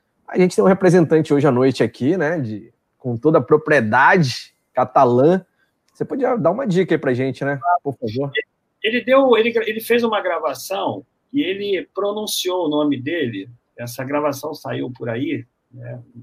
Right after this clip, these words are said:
Speaker 2: va-, em vários lugares, e aí as pessoas começaram a falar torrent, né? Mas essa foi a pronúncia, ele falou o nome dele em espanhol, então seria Dom-, Dominic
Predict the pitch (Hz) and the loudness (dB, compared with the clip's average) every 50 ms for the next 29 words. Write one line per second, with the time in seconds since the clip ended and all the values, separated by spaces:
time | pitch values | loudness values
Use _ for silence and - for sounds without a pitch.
0 | _ _ _ _ _ _ _ _ _ _ - 117 120 120 127 123 117 - - 131 | _ _ _ _ _ _ _ _ _ _ -10 -10 -8 -8 -6 -8 -8 -6 -4 -4
1 | 127 143 147 131 131 - - - - 113 110 - 123 127 147 156 135 117 101 98 | -2 -2 -2 -4 -6 -8 -12 -12 -12 -12 -10 -8 -6 -4 -4 -4 -6 -8 -12 -14
2 | - - 110 113 131 147 - - - 151 143 - 165 - - - 170 175 160 - | -14 -10 -8 -6 -6 -6 -6 -8 -10 -12 -10 -10 -10 -12 -12 -12 -10 -10 -10 -8
3 | - 156 156 151 - - 139 156 165 - - - 139 139 135 120 113 101 95 95 | -8 -8 -8 -8 -8 -8 -8 -8 -8 -8 -8 -6 -4 -4 -4 -4 -6 -10 -16 -20
4 | - _ _ - 110 123 139 143 139 127 117 117 110 113 113 151 - - - 294 | -20 _ _ -12 -10 -8 -6 -6 -8 -10 -12 -14 -14 -14 -12 -12 -12 -8 -8 -8
5 | - - _ _ _ - 185 196 190 - - _ _ - 170 156 147 160 196 196 | -8 -10 _ _ _ -4 -2 -2 -2 -4 -8 _ _ -8 -6 -4 -4 -6 -6 -8
6 | - - 143 - - 160 165 170 165 - - 160 151 170 190 196 185 190 196 190 | -10 -10 -12 -10 -10 -10 -10 -10 -10 -6 -4 -4 -2 -2 -4 -6 -6 -8 -8 -8
7 | 160 135 147 175 196 202 196 _ _ - - - - - _ _ _ - - 202 | -8 -6 -4 -6 -6 -6 -8 _ _ -20 -20 -20 -20 -20 _ _ _ -10 -6 -2
8 | 226 240 240 - - - 262 277 285 220 151 135 127 123 113 113 - _ - - | -2 -2 -2 -2 -4 -2 -2 0 0 2 2 2 2 0 0 -4 -8 _ -8 -6
9 | 143 170 185 185 - - 185 160 160 185 190 160 139 151 160 165 - - 123 160 | -6 -6 -6 -8 -8 -8 -6 -4 -2 -2 -2 -2 -4 -6 -6 -6 -8 -6 -2 -2
10 | 196 214 208 202 202 196 - - | 0 0 0 -2 -6 -6 -10 -14